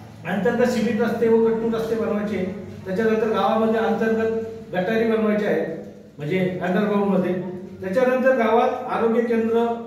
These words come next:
किंवा ग्रामीण रुग्णालयाची उभारणी पण करायची आहे. त्यानंतर गावातील मुख्य चौकामध्ये एलईडी बल्बची सुविधा द्यायची आहे लोकांसाठी, तर त्यामुळे रात्री चौकामध्ये चांगल्या प्रकारे, प्रकारे, अ, उजाड राहू शकतो.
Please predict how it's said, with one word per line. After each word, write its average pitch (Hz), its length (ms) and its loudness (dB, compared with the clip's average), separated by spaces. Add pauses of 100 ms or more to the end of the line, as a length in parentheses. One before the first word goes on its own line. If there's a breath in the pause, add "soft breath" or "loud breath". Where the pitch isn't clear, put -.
(240)
किंवा 226 560 2
ग्रामीण 208 300 0
रुग्णालयाची 214 720 0
उभारणी 196 300 2
पण 220 160 2
करायची 202 380 -2
आहे. - 500 -8
त्यानंतर 247 540 2 (440)
गावातील 226 520 0
मुख्य 269 220 -2
चौकामध्ये 233 520 2
एलईडी 226 720 2
बल्बची 208 580 -4
सुविधा 185 340 -4
द्यायची 190 380 -2
आहे - 300 -6
लोकांसाठी, 147 580 -2 (1000)
तर 180 100 0
त्यामुळे 208 480 2
रात्री 202 260 -2
चौकामध्ये 202 460 -4
चांगल्या 196 240 -4
प्रकारे, 190 440 -4 (320)
प्रकारे, 190 680 -4 (180)
अ, 156 180 -2
उजाड 180 280 2
राहू 208 280 2
शकतो. - 540 -4